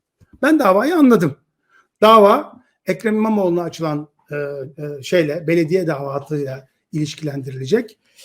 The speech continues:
E, ben öyle anlıyorum. Ve bunun üzerinden bütün Cumhuriyet Halk Partili seçmen, bütün muhalif seçmenler korkutulacak ve seçimlere böyle gidilecek. Türkiye'nin sorunu bu. Bakın dün ben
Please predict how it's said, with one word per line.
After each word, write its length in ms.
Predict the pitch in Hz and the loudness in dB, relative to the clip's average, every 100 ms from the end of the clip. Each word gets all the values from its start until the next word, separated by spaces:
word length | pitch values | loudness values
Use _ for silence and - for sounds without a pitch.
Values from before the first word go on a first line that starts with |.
| _ - | _ 2
E, 340 | 175 180 185 170 | 6 8 6 2
ben 140 | 196 | 4
öyle 160 | 196 175 | 6 4
anlıyorum. 520 | 143 135 135 226 262 _ _ _ _ 160 | 0 -6 -6 -6 -10 _ _ _ _ 6
Ve 320 | 277 370 - _ _ 156 | 6 6 -8 _ _ 0
bunun 220 | 214 339 | 6 6
üzerinden 720 | 185 175 151 151 185 277 _ _ _ 151 | 6 2 0 -4 -4 -6 _ _ _ -8
bütün 460 | 180 - 359 339 | -8 -4 0 0
Cumhuriyet 460 | 165 196 190 185 175 | 0 -2 0 -2 0
Halk 240 | 208 214 | -4 -2
Partili 380 | 185 175 - 165 | -2 -4 -8 -10
seçmen, 680 | - 170 - 190 160 131 _ _ _ _ | -4 -4 0 2 2 -2 _ _ _ _
bütün 440 | 151 151 240 277 247 | -8 -4 2 4 6
muhalif 360 | 180 175 220 | 4 2 0
seçmenler 840 | 208 175 156 180 165 165 226 294 - _ | -2 -4 -4 -4 -2 0 0 -2 -10 _
korkutulacak 800 | - 180 170 - 160 147 247 - _ _ | -2 -2 -2 -6 -6 -2 -4 -6 _ _
ve 80 | 185 | -8
seçimlere 520 | - 180 185 170 202 | -4 -4 -2 -2 0
böyle 220 | 165 160 147 | 0 0 -2
gidilecek. 560 | 127 123 120 107 _ _ _ _ _ _ _ _ _ _ _ _ | -8 -14 -18 -20 _ _ _ _ _ _ _ _ _ _ _ _
Türkiye'nin 400 | - 170 226 220 | -12 -6 -4 -2
sorunu 480 | - 180 190 190 170 | -2 -4 -2 -2 4
bu. 200 | 202 - - _ _ - | 4 2 -10 _ _ 2
Bakın 320 | 226 247 160 | 2 2 4
dün 180 | 302 349 | 4 6
ben 320 | 233 277 | 4 2